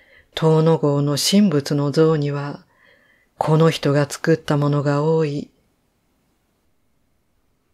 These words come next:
二十七、早知根から出て、東北の方、宮古の海に流れ入る川を、平川という。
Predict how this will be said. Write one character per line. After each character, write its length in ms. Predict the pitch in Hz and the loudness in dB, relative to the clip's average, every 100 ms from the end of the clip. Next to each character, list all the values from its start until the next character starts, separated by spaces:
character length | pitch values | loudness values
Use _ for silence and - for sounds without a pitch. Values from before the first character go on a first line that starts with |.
| _ _ _ _ 165 | _ _ _ _ 0
二 220 | 170 226 | 4 4
十 280 | 190 143 139 | 2 -2 -2
七、 500 | 147 160 139 139 - _ _ _ _ _ _ _ _ _ _ _ _ _ _ | -2 -4 -4 -10 -14 _ _ _ _ _ _ _ _ _ _ _ _ _ _
早 340 | - 151 156 | -4 0 0
知 160 | - 160 | 0 -2
根 120 | 151 | 0
か 120 | - | 0
ら 140 | 160 | 0
出 160 | 156 156 | 0 -2
て、 480 | - 139 139 160 - _ _ _ - | -4 -6 -6 -10 -18 _ _ _ -10
東 420 | 165 156 151 160 | -2 -2 0 -2
北 100 | 165 | 0
の 140 | 156 | -2
方、 460 | 151 160 151 139 - _ _ _ _ - | -2 -4 -2 -4 -8 _ _ _ _ 0
宮 240 | 185 233 | 2 2
古 200 | 220 147 | 0 -2
の 120 | 139 | -2
海 240 | 143 156 143 | -2 -2 -2
に 160 | 143 | -2
流 180 | 139 143 156 | -2 -2 -2
れ 160 | 156 156 | -2 -2
入 100 | 147 | -2
る 140 | 139 | -4
川 400 | - 147 151 151 | -4 -6 -4 -6
を、 240 | 139 196 _ _ _ _ _ | -8 -10 _ _ _ _ _
平 320 | - 160 160 | -4 0 2
川 260 | 156 156 156 | 2 0 -2
と 180 | 156 156 | -2 -2
い 500 | 139 143 143 143 | -2 -4 -4 -8
う。 60 | 147 | -10